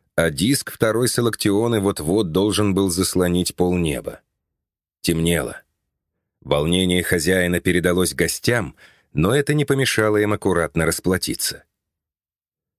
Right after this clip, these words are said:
Каждая планета системы Гизы пользовалась собственной платёжной системой, и электронные платежи проходили в режиме реального времени. Но далеко в космосе бал правили наличные,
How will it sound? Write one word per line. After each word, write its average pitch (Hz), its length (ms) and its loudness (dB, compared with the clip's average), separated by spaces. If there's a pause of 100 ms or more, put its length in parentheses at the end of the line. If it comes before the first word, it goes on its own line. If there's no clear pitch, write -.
(100)
Каждая 107 480 2
планета 101 480 0
системы 95 560 0
Гизы 120 420 0
пользовалась 131 720 0
собственной 135 760 0
платёжной 113 540 0
системой, - 640 -2 (480)
и 73 120 2
электронные 117 580 0
платежи 107 460 0
проходили 98 520 0
в 85 60 -2
режиме 87 600 0
реального 85 600 2
времени. 98 500 -2 (1040)
Но 80 160 0
далеко 92 380 0
в - 100 -6
космосе 143 560 0
бал 104 300 0
правили 113 420 0
наличные, 113 760 -2